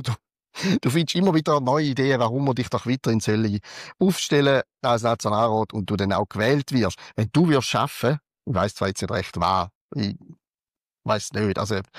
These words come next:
meine Großeltern im Heim, die würde ich, glaub, lieber mit Pillen ruhig stellen, als dir zu geben, aber irgendetwas gibt's für dich auch, wo könntest du sinnvoll schaffen. Uns fehlen Arbeitskräfte, weil Leute wie du und Leute wie deine Wählerklientel nichts Vernünftiges schaffen. Das ist doch das Problem.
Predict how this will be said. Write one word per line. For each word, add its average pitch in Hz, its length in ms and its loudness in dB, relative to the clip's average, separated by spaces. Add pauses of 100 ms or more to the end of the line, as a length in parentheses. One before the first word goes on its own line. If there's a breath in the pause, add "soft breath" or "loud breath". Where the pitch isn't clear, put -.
(240 loud breath)
meine 117 240 2
Großeltern 120 540 0
im 101 140 0
Heim, 120 360 0
die 107 140 -2
würde 113 140 2
ich, 104 40 -2
glaub, 107 160 0
lieber 120 240 0
mit 110 240 0
Pillen 135 240 2
ruhig 127 220 0
stellen, 117 400 2
als 104 160 0
dir 139 240 -4
zu - 80 -8
geben, 120 240 2
aber 123 180 0 (400 loud breath)
irgendetwas 220 480 2
gibt's - 280 -2
für 202 60 2
dich 185 140 2
auch, 190 140 2
wo 160 80 2
könntest - 340 -2
du 175 40 2
sinnvoll 170 180 2
schaffen. 151 200 0 (220 loud breath)
Uns 165 220 2
fehlen 139 240 2
Arbeitskräfte, 135 640 0
weil 131 100 4
Leute 135 300 2
wie 117 60 4
du 214 260 4
und 156 180 6
Leute 147 280 2
wie 117 40 4
deine 143 340 4
Wählerklientel 131 880 2 (300 loud breath)
nichts 113 220 0
Vernünftiges 123 540 0
schaffen. - 380 -2
Das 143 120 0
ist - 120 -8
doch 117 60 -4
das - 100 -12
Problem. 90 380 -6